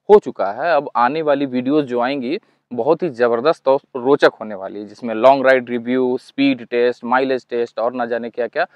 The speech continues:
बहुत सारी वीडियोज़ आने वाली हैं। तो अगर सब्सक्राइ-, सब्सक्राइब नहीं किया है तो तुरंत के तुरंत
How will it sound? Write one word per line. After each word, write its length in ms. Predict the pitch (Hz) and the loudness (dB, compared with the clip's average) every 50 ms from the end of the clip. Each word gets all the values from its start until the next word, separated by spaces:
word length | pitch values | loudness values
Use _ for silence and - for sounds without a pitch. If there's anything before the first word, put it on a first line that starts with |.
| _ _ _ _ - | _ _ _ _ -6
बहुत 220 | 123 131 147 160 - | 0 2 2 2 2
सारी 200 | 139 123 120 120 | 2 0 0 0
वीडियोज़ 360 | 113 113 110 113 139 160 - - | -4 -4 -4 -4 -4 -6 -4 -2
आने 200 | 117 123 123 127 | -2 -2 -2 -2
वाली 260 | 110 107 101 98 98 | -2 -4 -6 -6 -10
हैं। 140 | 104 104 101 _ _ _ _ _ _ - | -16 -18 -20 _ _ _ _ _ _ 0
तो 100 | 120 113 | 2 2
अगर 100 | 120 117 | 2 2
सब्सक्राइ-, 460 | - 123 113 _ - 127 123 - _ | 0 -2 -4 _ 2 2 2 2 _
सब्सक्राइब 480 | - 127 107 _ - 135 139 131 113 | -4 -6 -6 _ 4 6 6 6 4
नहीं 160 | 120 147 196 196 | 4 2 2 2
किया 260 | - 185 165 147 127 | 4 4 6 6 4
है 120 | 123 151 | 2 -2
तो 140 | 165 - 135 | -6 -8 -10
तुरंत 280 | - 123 123 123 123 - | -6 -4 -4 -4 -4 -6
के 80 | 123 | -8
तुरंत 260 | 113 - 131 156 - | -8 -6 -6 -6 -6